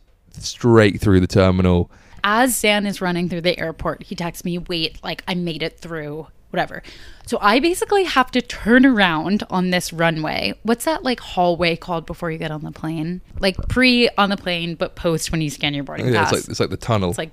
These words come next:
Speaker 2: yeah, the
Speaker 1: before
Speaker 2: tunnel.
Speaker 1: that leads to the,
Speaker 2: So
Speaker 1: the
Speaker 2: I'm in the
Speaker 1: plane.
Speaker 2: tunnel. Uh, there was a line of people in the tunnel, so I was like, "Okay, I'm not gonna actually hold the plane up," but I don't know if they're gonna, like, if they've closed some door or whatever. So I turn back and I see this woman. I still di-,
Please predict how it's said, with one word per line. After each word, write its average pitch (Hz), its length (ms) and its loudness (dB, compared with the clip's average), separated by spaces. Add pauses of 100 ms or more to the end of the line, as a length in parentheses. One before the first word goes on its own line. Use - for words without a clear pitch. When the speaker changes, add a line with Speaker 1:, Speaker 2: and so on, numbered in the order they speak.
Speaker 2:
yeah, 151 200 2
the 101 80 2
Speaker 1:
before 101 160 4
Speaker 2:
tunnel. 82 260 -4
Speaker 1:
that 82 120 -2
leads 101 280 -4
to 101 100 -8
the, 90 320 -2 (140)
Speaker 2:
So - 140 -2
Speaker 1:
the 226 40 6
Speaker 2:
I'm 277 80 6
in 320 60 4
the 311 120 4
Speaker 1:
plane. - 40 0
Speaker 2:
tunnel. 208 540 -2
Uh, 226 60 2
there 233 220 4
was 220 300 2
a 320 60 0
line 160 400 0
of 156 80 -6
people - 240 -8
in 160 60 -6
the 156 100 -6
tunnel, 151 280 -4
so 165 120 -4
I 151 40 -2
was 151 100 -4
like, - 160 -8
"Okay, 165 120 -8
I'm 147 100 -6
not 156 160 -6
gonna - 200 -6
actually 143 360 -6
hold 147 220 -4
the 143 60 -10
plane 139 300 -8
up," 156 260 -2
but 170 80 -6
I 151 120 0
don't 165 160 -4
know 156 120 -4
if 147 120 -8
they're 160 160 -4
gonna, 147 180 -4
like, 143 200 -10
if 185 100 -6
they've 160 160 -8
closed 160 380 -2
some 156 240 -2
door 147 260 -4
or - 80 -8
whatever. - 360 -8 (400)
So 202 200 -4
I 202 140 2
turn 208 360 -4
back 165 420 -6 (160)
and 165 420 -4 (440)
I 180 100 2
see - 260 -4
this 185 200 -2
woman. 165 360 -2
I 170 60 0
still 196 360 -2
di-, 196 140 -10